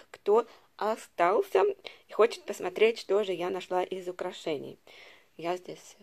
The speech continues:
хотела приодеть перчатки, но думаю, что ладно, вы меня и так простите. В общем, начнём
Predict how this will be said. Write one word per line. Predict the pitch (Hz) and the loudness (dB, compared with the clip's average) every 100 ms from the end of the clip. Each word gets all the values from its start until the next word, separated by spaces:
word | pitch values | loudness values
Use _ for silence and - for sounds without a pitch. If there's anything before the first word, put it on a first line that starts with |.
| _ | _
хотела | - 170 196 165 - - - - _ | -12 2 2 2 -4 -14 -20 -20 _
приодеть | 190 190 190 175 | 6 8 8 4
перчатки, | 185 185 185 208 - 320 | -2 -2 -2 -2 -4 -6
но | 294 208 | -4 -6
думаю, | 185 180 175 | -4 -6 -8
что | - 165 | -6 -8
ладно, | 135 - 139 | -8 -12 -16
вы | 147 | -16
меня | 151 151 151 | -16 -14 -14
и | |
так | - - - | -14 -16 -16
простите. | - - - - 494 - _ - - - - - - _ | -18 -18 -2 4 4 2 _ -16 -16 -20 -20 -20 -20 _
В | 202 | 2
общем, | 220 208 196 | 2 -2 -2
начнём | 185 196 - 214 302 | 0 0 0 0 2